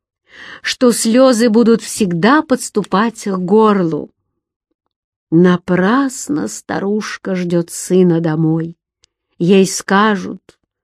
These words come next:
она зарыдает. Сколько бы раз не произносил я эти слова,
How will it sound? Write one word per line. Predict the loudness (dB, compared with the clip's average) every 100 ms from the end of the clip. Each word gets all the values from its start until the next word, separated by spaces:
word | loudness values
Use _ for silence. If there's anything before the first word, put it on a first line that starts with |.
| _ _ _
она | 0 4 4 2 0
зарыдает. | -2 -4 -2 0 0 0 -2 -8 -16 _ _ _ _ _ _ _ _ _ _ _ _ _ _
Сколько | -12 0 0 2 -2
бы | -2
раз | -2 -4 -6 -14 -20 _ _ _
не | 0
произносил | 2 0 2 2 0 -2 0
я | 0 0
эти | -2 -6
слова, | -4 -4 -2 -4